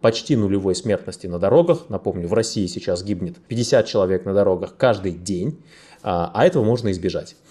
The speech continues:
И Vision Zero, а, постулирует, что одна из главных причин смертности на дорогах — это,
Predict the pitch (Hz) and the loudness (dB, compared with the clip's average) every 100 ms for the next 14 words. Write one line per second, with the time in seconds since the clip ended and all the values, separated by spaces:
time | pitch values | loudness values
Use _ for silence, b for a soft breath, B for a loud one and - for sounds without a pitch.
0 | B B - 113 143 147 139 214 180 - | B B -2 2 2 4 4 4 4 2
1 | - _ _ 104 92 - 123 - 101 113 | -8 _ _ -4 -2 -2 -4 -2 0 2
2 | 196 220 - - - 107 113 113 123 101 | 2 0 -4 -4 2 4 4 2 2 2
3 | 127 123 101 90 - 110 - 107 87 87 | 4 4 4 -2 -4 -4 -2 -4 -4 -6
4 | - 117 92 - 120 - 170 170 180 190 | -4 -2 -2 -4 -8 -4 0 2 4 4
5 | 185 185 - 127 131 170 170 | 2 -2 0 2 2 2 0